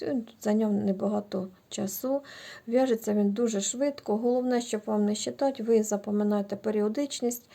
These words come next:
е, в цьому заборчику, по ньому орієнтуєтеся, в'яжете вгору, ро-, ро-,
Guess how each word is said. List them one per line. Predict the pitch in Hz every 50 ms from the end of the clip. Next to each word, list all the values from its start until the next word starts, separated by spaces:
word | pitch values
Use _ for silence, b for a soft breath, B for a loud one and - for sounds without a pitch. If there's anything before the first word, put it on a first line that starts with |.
| B B B B B B B B B B
е, | - 226 220 220 214
в | 208 208 208 208
цьому | - 247 226 226 214 202
заборчику, | 214 208 214 220 277 285 285 285 - - 214 - 202
по | 202 - 226
ньому | 220 233 240 226 214 202 202
орієнтуєтеся, | - - 262 262 240 220 208 208 - 277 294 294 277 269 247 - 240 240 240 - 233 220
в'яжете | 226 240 233 226 226 208 208 - 196
вгору, | 190 196 208 208 247 269 294 294 285 262
ро-, | 247 233 226 226 220 226 -
ро-, | - 208 208 226 233 226